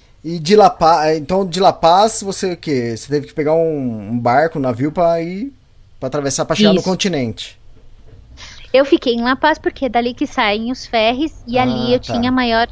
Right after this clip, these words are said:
Speaker 2: chance de pegar um ferry, um barco mais barato, porque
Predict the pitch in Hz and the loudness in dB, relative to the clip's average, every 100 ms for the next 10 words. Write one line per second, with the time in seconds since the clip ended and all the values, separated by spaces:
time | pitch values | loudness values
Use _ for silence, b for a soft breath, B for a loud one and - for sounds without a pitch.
0 | - - - 240 254 - 262 262 262 285 | -8 -14 -4 -2 0 -2 -4 -4 -2 0
1 | 214 208 202 220 269 - - 226 220 - | 2 2 2 2 -2 -6 -6 -6 -6 -2
2 | 214 208 226 240 247 254 - - - - | 0 2 2 0 -4 -6 -12 -18 -18 -18
3 | - - 233 220 208 214 - 247 240 233 | -18 -4 0 2 2 0 -4 -6 -4 -4
4 | 226 - 254 208 196 - - - 202 - | -4 -2 0 0 -2 -8 -18 -14 -12 -6
5 | 196 190 190 | -6 -4 -8